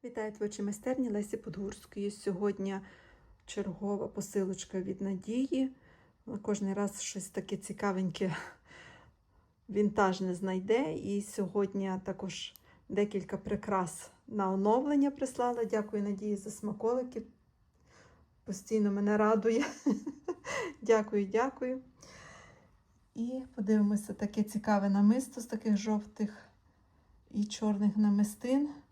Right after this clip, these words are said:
Перламутри і оці такі скляні вінтажні намистинки червоні. Е, корал,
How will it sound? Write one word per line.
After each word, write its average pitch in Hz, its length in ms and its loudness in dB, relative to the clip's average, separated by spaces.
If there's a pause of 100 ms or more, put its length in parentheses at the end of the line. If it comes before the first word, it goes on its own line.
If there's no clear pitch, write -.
(440)
Перламутри 208 840 4
і 208 260 -2
оці 202 340 -6
такі 208 300 -6
скляні 208 680 4
вінтажні 196 600 0
намистинки 202 760 -2
червоні. 240 720 -2 (800)
Е, 208 380 2
корал, 220 680 4